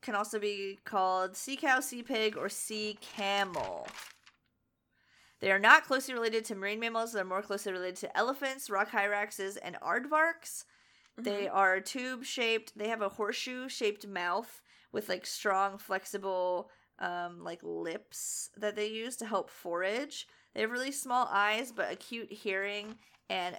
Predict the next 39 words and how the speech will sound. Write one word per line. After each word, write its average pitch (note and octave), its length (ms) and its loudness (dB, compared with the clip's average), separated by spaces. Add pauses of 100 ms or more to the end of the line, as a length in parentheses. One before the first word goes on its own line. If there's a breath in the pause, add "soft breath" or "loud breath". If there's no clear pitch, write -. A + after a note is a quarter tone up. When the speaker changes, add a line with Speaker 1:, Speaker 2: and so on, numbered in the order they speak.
Speaker 1:
a A#3+ 140 -2
sense G3 360 -8
of F3+ 160 -4
smell, F#3 680 -4 (580 soft breath)
which - 280 -6
is F#3 180 -10
sorta F3+ 380 -6
helpful. G#3 540 -4 (280 loud breath)
But - 80 -16
they A3+ 60 0
don't C#4 140 2
have C#4 120 2
an C4 100 -4
external B3 460 -2
ear, A#3 320 0
but A#3 120 -4
they A3+ 60 -4
do B3+ 120 -2
have C4 120 0
those A3+ 200 0
nostrils G#3 540 0
that F#3 120 -6
they F#3+ 120 -2
can F#3+ 160 -10
close F#3+ 420 -2
and F#3+ 100 -10
open. F#3+ 520 -4 (560 soft breath)
And G3 840 0
they G#3+ 100 0
have G#3+ 100 0
a G#3+ 40 -2
weird-shaped A#3 540 -4
skull C4+ 540 2
because G#3+ 380 -6
they F#3+ 140 -4
are F3+ 140 -4
w-, - 260 -14
weird-shaped - 380 -10
face. A3+ 440 -4